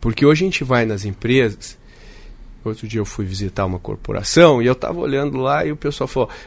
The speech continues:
"Ó, isso aqui é o meu squad." Eu tinha um monte de gente numa mesa trabalhando. E eu comecei a fazer pergunta, "Mas que,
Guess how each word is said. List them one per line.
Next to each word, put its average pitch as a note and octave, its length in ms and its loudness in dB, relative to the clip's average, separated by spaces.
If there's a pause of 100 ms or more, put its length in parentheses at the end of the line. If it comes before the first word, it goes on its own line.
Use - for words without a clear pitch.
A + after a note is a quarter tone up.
(100)
"Ó, D#3+ 300 6 (280)
isso - 200 -2
aqui A3 500 4 (800)
é - 100 4
o F3+ 60 6
meu F3+ 180 8
squad." - 640 0 (340)
Eu - 120 -4
tinha - 160 -2
um A2+ 40 2
monte D#3+ 300 4
de D3 160 -4
gente C3 380 0
numa C3 180 0
mesa G#2+ 380 0
trabalhando. A2+ 720 -2 (500)
E C4 60 0
eu B3 60 0
comecei D#3+ 340 4
a - 20 2
fazer A2 260 -2
pergunta, C#3+ 720 4
"Mas A#2+ 320 -2
que, G2+ 140 -10